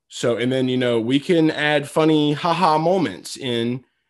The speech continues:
after production. So if you watch it live exclusively, you can see it all go down in real time. And then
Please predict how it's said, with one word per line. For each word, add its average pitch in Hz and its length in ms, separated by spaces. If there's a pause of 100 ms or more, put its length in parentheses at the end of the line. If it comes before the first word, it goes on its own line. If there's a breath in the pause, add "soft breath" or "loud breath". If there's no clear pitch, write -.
(200)
after 156 340
production. 139 640
So 117 120
if 113 220
you 131 100
watch 151 280
it 156 60
live 160 480
exclusively, 139 680
you 117 140
can 113 180
see 143 220
it 127 80
all 123 200
go 117 180
down 113 260
in 107 100
real 113 160
time. 123 540 (360 soft breath)
And 110 160
then 139 440